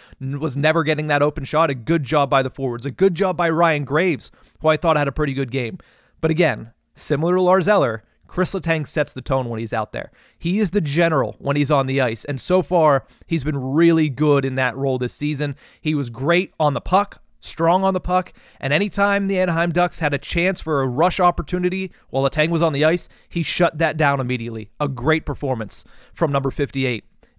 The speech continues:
for the Pittsburgh Penguins. Number one star is gonna be a, a shared number one star. You gotta give it to the goaltenders. You have to give them some love because when they don't perform well,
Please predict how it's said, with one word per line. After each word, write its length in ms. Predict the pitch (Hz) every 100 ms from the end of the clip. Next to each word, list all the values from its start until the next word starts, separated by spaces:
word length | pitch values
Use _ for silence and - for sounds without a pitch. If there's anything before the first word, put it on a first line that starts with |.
| _ _
for 140 | 147
the 80 | 131
Pittsburgh 360 | 123 - 117 113
Penguins. 360 | 120 110 92
Number 220 | 147 214 240
one 200 | 233 220
star 380 | - 202 214
is 120 | 202 151
gonna 160 | 175
be 180 | 170 175
a, 140 | 175 170
a 80 |
shared 400 | 160 - 277 180 - _ -
number 240 | 165 160
one 160 | 151 143
star. 360 | - 165 165 - - _
You 80 | 220
gotta 220 | 254 247
give 140 | 185
it 80 | 147
to 80 | 165
the 80 | 131
goaltenders. 540 | 131 143 139 92 -
You 80 | 160
have 220 | 170 226
to 100 | 233
give 200 | 165 196
them 100 | 190
some 160 | 156 165
love 300 | 143 147 139
because 380 | - 143 135 - - -
when 160 | - 160
they 100 | 147
don't 240 | 139 214
perform 380 | 202 180 202 190
well, 340 | 160 185 196